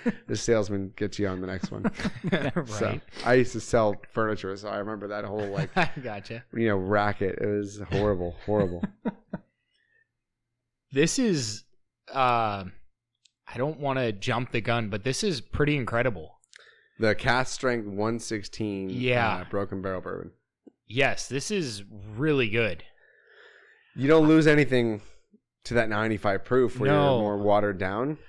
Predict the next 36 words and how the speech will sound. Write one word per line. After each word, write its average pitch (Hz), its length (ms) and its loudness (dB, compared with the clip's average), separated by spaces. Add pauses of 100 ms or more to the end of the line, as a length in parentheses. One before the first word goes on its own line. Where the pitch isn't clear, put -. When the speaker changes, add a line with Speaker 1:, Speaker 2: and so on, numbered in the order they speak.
(220)
Speaker 1:
I, 117 120 -6 (540)
I 151 100 6
would 180 180 8
say 147 200 4
that 131 120 2
I 120 100 4
would 123 280 0
prefer 127 360 0
it 120 60 0
over 117 200 0
the 110 80 -4
ninety-five 107 520 -4
proof, 160 320 -2
but 123 240 0
I 127 120 0
am 139 260 0
a 143 80 0
barrel 127 600 2
proof 123 500 -2
guy. 110 460 -4 (880)
Speaker 2:
Same. 123 160 2
Speaker 1:
Um, 107 280 0 (540)
I 135 120 4
Speaker 2:
Yeah. 147 100 0
Speaker 1:
prefer 127 540 -4
that, 160 440 -6
but 160 280 -2
there 151 160 2
is 160 280 -2
some, 180 340 -4
like, 127 280 -4
there 143 140 2
is 151 100 0
that 196 240 0
art, 120 340 -2
like, 117 240 -10